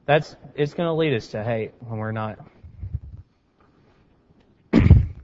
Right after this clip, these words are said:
First John three, verses ten and eleven.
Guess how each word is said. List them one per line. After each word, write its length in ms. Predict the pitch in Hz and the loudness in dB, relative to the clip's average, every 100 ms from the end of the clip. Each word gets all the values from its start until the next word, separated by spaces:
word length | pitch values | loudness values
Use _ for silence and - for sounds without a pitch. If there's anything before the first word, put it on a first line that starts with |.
| _ _ _ _ _ _ _ _ _ _ _ _ | _ _ _ _ _ _ _ _ _ _ _ _
First 280 | - 202 214 | 6 6 6
John 260 | 208 190 180 | 4 4 2
three, 360 | - 165 175 | 0 2 4
verses 440 | 165 139 143 131 127 | 4 2 2 0 -8
ten 300 | - 151 151 | -4 -2 0
and 140 | 135 | 0
eleven. 540 | 120 123 127 113 107 | -2 -2 -2 -4 -8